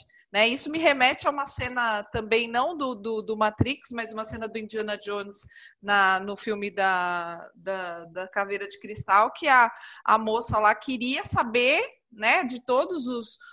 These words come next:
os mistérios do universo, que as, que os, os extraterrestres estavam ali, e aí quando ela tem acesso àquilo, ela pede, "Não, eu não, não tô preparada", né? Então,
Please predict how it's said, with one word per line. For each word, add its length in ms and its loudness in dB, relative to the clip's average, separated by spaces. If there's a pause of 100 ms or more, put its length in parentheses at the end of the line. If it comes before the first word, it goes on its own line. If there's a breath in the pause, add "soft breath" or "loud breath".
(160 loud breath)
os 220 -6
mistérios 580 0
do 80 -4
universo, 720 2
que 120 -6
as, 300 -8
que 300 -8
os, 240 -6
os 240 -10
extraterrestres 840 -2
estavam 340 -2
ali, 340 -2 (380 soft breath)
e 140 2
aí 160 6
quando 240 2
ela 220 8
tem 460 2
acesso 440 -2
àquilo, 340 -2
ela 160 6
pede, 340 4
"Não, 240 4
eu 80 2
não, 200 -4
não 240 -10
tô 180 4
preparada", 720 4
né? 180 0
Então, 220 -2